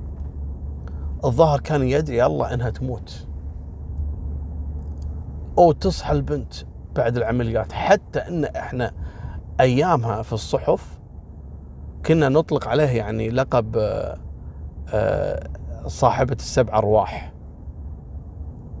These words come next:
تقولي: "ليش ابو طلال؟ ليش سبع ارواح؟" اللي تعرضت له هذه الفلبينية لو متعرض له رجال، أنا ما أعتقد يعيش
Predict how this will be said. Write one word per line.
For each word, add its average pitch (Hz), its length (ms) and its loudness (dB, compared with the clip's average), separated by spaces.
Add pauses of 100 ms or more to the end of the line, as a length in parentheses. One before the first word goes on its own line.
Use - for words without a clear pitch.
(300)
تقولي: 127 260 8
"ليش 185 640 6
ابو 127 100 -2
طلال؟ 113 440 2 (720)
ليش 151 260 6
سبع 117 180 4
ارواح؟" 120 500 4 (1600)
اللي 151 220 6
تعرضت 160 680 6
له 127 100 8
هذه 135 340 6
الفلبينية 117 800 0
لو 123 220 4
متعرض 135 560 4
له 123 180 6
رجال، 120 580 4 (1300)
أنا 127 160 2
ما 135 80 6
أعتقد 143 340 0
يعيش 107 500 -4